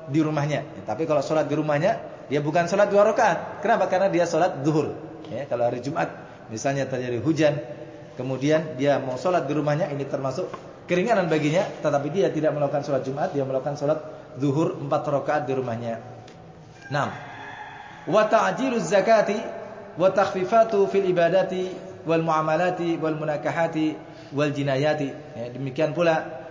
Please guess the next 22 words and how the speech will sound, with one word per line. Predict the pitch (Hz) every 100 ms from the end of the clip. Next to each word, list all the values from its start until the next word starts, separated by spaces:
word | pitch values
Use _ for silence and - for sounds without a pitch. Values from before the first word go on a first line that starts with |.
| -
menyegerakan | 143 156 143 147 147 151 127
zakat, | 147 156 151 - -
ya, | 117 123
karena | 127 127
mungkin | 127 127 139 127
dia |
mau | 131 127
lebaran | 120 131 131
di | 123
kampung | 127 143
sudah. | 131 117 - - - - -
"Masih | 110 127
dua | 123 127
hari, | 156 151 - -
saya | 120 127 139 - - - -
dahulukan | 123 120 127
zakat | 117 117 120
saya." | 127 120 - - - -
Atau | 123 147
zakat | 139 156 143
mal, | 180 160 98 - - -
ya, | 117